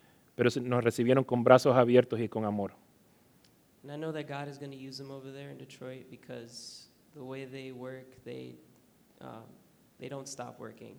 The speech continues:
Speaker 2: in the center that they're building, uh, the church.
Speaker 1: Y ellos trabajan incansablemente para restaurar ese centro para que sea un centro de esperanza para Detroit.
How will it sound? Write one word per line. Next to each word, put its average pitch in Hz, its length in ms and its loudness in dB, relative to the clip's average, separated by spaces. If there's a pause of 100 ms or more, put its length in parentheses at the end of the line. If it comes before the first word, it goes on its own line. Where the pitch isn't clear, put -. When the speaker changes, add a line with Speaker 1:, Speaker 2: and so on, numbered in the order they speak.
(140)
Speaker 2:
in 127 160 -16
the 120 160 -16
center 123 340 -12
that 117 160 -18
they're 120 120 -16
building, 120 340 -18 (240)
uh, - 180 -20
the - 60 -20
church. - 400 -20 (260)
Speaker 1:
Y 117 100 6
ellos 135 180 8
trabajan 139 420 10
incansablemente 131 1040 4
para 113 300 4
restaurar 117 360 4
ese 120 200 4
centro 120 340 0
para 107 180 0
que 104 120 -6
sea 120 160 -2
un 110 100 -6
centro 113 320 -2
de 104 80 4
esperanza 101 480 -2
para 98 220 -6
Detroit. 95 360 -8